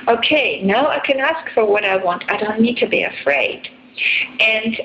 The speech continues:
I gave him homework to do, which I normally do with each person I work with. And, um, within, within very, very short time, maybe a month or two, because it takes time to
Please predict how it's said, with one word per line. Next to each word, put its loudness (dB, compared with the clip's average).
I 2
gave 2
him -2
homework 2
to -2
do, 2
which 2
I 0
normally 0
do 2
with 2
each -2
person 2
I 2
work -2
with. 0
And, 0
um, -2
within, 2
within 2
very, 4
very 2
short 0
time, -2
maybe 0
a 4
month 2
or 4
two, 2
because 4
it 0
takes 0
time 2
to 4